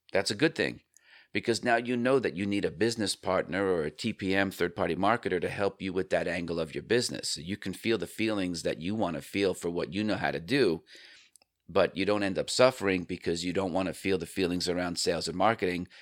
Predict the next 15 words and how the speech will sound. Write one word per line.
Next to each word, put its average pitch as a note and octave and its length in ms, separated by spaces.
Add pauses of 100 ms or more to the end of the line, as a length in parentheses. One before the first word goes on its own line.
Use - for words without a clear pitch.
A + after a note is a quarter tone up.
(120)
even F#2+ 240
though F#2 100
that's F2 240
an F2 80
integral F2 400
part F2 260
of D#2+ 100
your E2+ 80
business G2 420
'cause F2+ 160
you E2+ 60
need F#2 160
to F#2 60
gather E2+ 340
assets. - 580